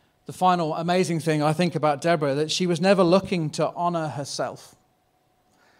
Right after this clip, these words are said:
She was never going to the battlefield for her own glory.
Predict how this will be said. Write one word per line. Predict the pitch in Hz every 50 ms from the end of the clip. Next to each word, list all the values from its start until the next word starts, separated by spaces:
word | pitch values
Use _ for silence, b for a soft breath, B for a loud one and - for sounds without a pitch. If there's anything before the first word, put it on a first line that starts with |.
| b b b b b b
She | - - 160 151
was | 151 156
never | 190 170 165
going | 160 165 165 170 175 165 165 160
to | 156 - 165 156 151 151
the | 131 147
battlefield | 117 - 175 165 - - 185 160 139 - - 160 143 139 135 131 131
for | - - 151 143 143 131
her | 143 147 139 135 -
own | 165 160 160 156 156 151 147
glory. | 131 - 151 160 170 160 143 117 90